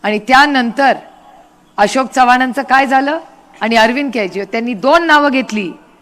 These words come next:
अशोक चव्हाण भ्रष्टाचारी आहे आणि अरविंद केजरीवाल भाषण, अरविंद केजरीवाल जेलमध्ये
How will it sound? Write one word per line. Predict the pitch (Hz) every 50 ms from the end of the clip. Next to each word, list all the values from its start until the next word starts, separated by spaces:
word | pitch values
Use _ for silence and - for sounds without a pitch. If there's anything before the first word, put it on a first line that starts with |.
| _ _ _ _ _ _ _ _ _ _ _ _ _ -
अशोक | 196 202 - 254 247 220
चव्हाण | - 240 247 254 277 294 294
भ्रष्टाचारी | 247 254 240 - - 269 269 226 - 262 262 254 277 269
आहे | 277 330 349 349 - - - - - -
आणि | 196 208 208
अरविंद | 202 190 196 196 208 269 277 262 -
केजरीवाल | 247 220 180 202 202 214 202 202 190 185 180 165 160
भाषण, | 160 160 156 - - - - - _ _ _ _ _ -
अरविंद | - 185 208 208 220 247 240 208
केजरीवाल | 247 226 196 180 226 233 214 208 175 190
जेलमध्ये | 165 165 226 240 254 262 262 262 269 240 302 339 349